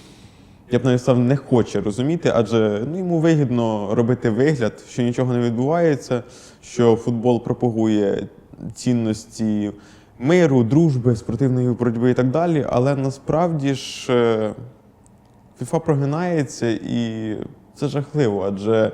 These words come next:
якщо такі організації не дотримуються свого статуту, не борються за мир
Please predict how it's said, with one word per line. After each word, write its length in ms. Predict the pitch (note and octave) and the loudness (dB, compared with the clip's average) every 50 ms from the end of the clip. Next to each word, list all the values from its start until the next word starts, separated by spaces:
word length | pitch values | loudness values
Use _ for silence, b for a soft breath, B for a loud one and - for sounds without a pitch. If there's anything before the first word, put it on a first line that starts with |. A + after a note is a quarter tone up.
| B B B B B B | B B B B B B
якщо 220 | - A2 - - - | -8 -8 -8 -8 -12
такі 220 | - A2 - B2 | -8 -2 2 2
організації 680 | A#2+ A2+ A#2+ A2 A2 G#2 A#2 C3 D3+ D3 - - B2 G#2+ | 2 2 2 -2 -4 -2 0 0 0 0 -2 -4 -4 -2
не 100 | G#2+ G#2+ | -2 -2
дотримуються 580 | G2+ G2+ - - A2+ A2 G#2+ G#2 G#2 - - | -4 -4 -4 -2 -2 -2 -2 -4 -4 -6 -8
свого 260 | - - G#2+ G#2 G#2+ G#2 | -8 -4 -2 -2 -2 -2
статуту, 480 | - - G2+ F#2+ C3+ C#3 C#3+ - C3 | -4 -6 -6 -4 -2 -4 -2 -2 -4
не 180 | A2 G#2 G#2+ G#2+ | -4 -2 -2 -2
борються 500 | G2+ G#2 A#2+ A2 A2 A2 - - A2+ G#2+ | 0 2 2 2 2 0 -2 -2 -2 -2
за 140 | G2+ A2 G#2+ | -2 -2 -2
мир 280 | A2 B2 D3 D#3+ D#3 | -2 0 -2 -2 -4